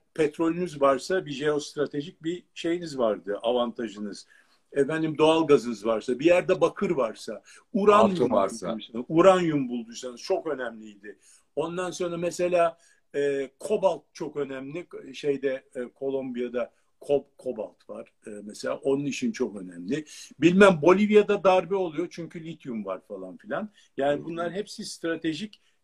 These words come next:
Speaker 1: emtiaların bulunduğu yerlerin başına gelen hadiseler olur, tamam mı? Yani dolayısıyla kaderin coğrafyadır. Coğrafya kader. Mesela Türkiye'nin de stratejik konumu, enerji yolları üzerinde olması, üç tarafı denizlerle çevrili olması, işte efendim,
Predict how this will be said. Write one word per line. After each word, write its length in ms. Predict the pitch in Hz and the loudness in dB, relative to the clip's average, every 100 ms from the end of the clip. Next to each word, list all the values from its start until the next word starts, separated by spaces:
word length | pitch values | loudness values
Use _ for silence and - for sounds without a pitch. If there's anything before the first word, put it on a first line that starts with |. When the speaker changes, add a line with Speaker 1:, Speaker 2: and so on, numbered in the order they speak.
| - | -4
Speaker 1:
emtiaların 840 | 139 143 - 135 131 139 180 185 | -2 -2 -2 0 2 0 -2 -6
bulunduğu 460 | 151 156 165 165 180 | -6 -6 -6 -6 -6
yerlerin 640 | 143 131 123 131 175 208 - _ - | -2 -2 0 0 0 -2 -6 _ -2
başına 400 | 139 - 185 185 | -2 0 -2 0
gelen 360 | - 160 208 | 0 0 -2
hadiseler 720 | 156 151 170 165 175 185 190 | -2 0 0 0 -2 4 4
olur, 260 | 170 120 107 - | 4 -4 -8 -8
tamam 280 | 139 202 180 | -8 -6 -6
mı? 80 | 131 | -4
Yani 360 | 139 143 160 _ - - | -4 -6 -8 _ -20 -2
dolayısıyla 520 | 135 185 196 214 151 | 0 0 -4 -2 -4
kaderin 520 | - 151 147 170 220 | 0 -2 0 -2 -2
coğrafyadır. 840 | 170 170 180 175 143 110 101 92 - | 0 2 4 2 0 -6 -8 -14 -4
Coğrafya 540 | 131 135 131 - 185 | -2 0 -2 -2 -2
kader. 300 | 170 147 127 | -2 0 -4
Mesela 520 | 110 156 165 143 131 - - _ _ | -4 -8 -4 -2 -4 -6 -20 _ _
Türkiye'nin 580 | 208 202 - 156 151 175 | -6 -4 -2 -2 -2 0
de 100 | 196 | 0
stratejik 640 | - 180 185 190 180 190 | 0 -4 -2 0 -2 -4
konumu, 360 | - 147 120 113 | -4 -2 -2 -2
enerji 500 | 127 160 165 160 170 | -2 -2 -2 -2 0
yolları 380 | 165 139 117 113 | -2 0 -2 -4
üzerinde 440 | 104 110 101 101 | -4 -4 -4 -4
olması, 460 | 101 101 104 98 - | -2 -2 -8 -12 -14
üç 220 | 175 - | -12 0
tarafı 340 | 160 151 151 | 0 0 -2
denizlerle 600 | 151 151 143 156 147 120 | -6 -6 -2 0 0 -4
çevrili 400 | - 110 104 107 | -4 -6 -6 -6
olması, 440 | 104 101 101 - - | -6 -6 -12 -16 -12
işte 240 | - 160 | -6 -2
efendim, 540 | 151 147 165 160 151 | -2 2 0 2 0